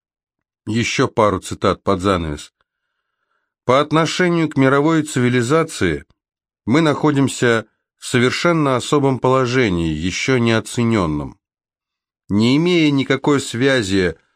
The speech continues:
с происходящим в Европе, мы, следовательно, более бескорыстны,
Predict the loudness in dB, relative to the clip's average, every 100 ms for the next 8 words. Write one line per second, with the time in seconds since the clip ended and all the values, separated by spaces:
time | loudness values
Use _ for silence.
0 | _ _ _ -10 0 2 2 0 0 2
1 | 0 -2 -2 -2 -2 -2 0 0 0 -2
2 | -2 -2 -2 _ _ _ _ 0 2 0
3 | -4 -2 0 0 -2 0 0 2 2 2
4 | -2 -8 _ _ -10 0 2 4 2 0
5 | -2 -4 -2 0 2 2 0 -2 -2 -2